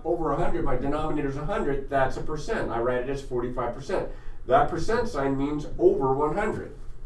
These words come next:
If I have, uh, a variable over a hundred, P over one hundred, that means that that variable with that percent sign represents the same statement.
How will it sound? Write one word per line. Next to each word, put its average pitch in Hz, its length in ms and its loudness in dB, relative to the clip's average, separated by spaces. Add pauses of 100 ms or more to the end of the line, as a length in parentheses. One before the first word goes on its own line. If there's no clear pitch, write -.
(480)
If 131 100 -6
I 143 140 2
have, 143 340 0 (380)
uh, - 260 2
a 135 140 2
variable 123 640 6
over 123 180 2
a 117 80 4
hundred, 110 340 0
P 269 240 0
over 117 340 4
one 107 220 2
hundred, 107 360 -2 (260)
that 151 440 0
means 147 420 2
that 131 160 -2
that 143 240 2
variable 147 600 2 (160)
with 127 140 -2
that - 200 4
percent 220 380 0
sign 143 280 -2
represents 147 560 0
the 143 60 -2
same 151 320 0
statement. 233 540 -2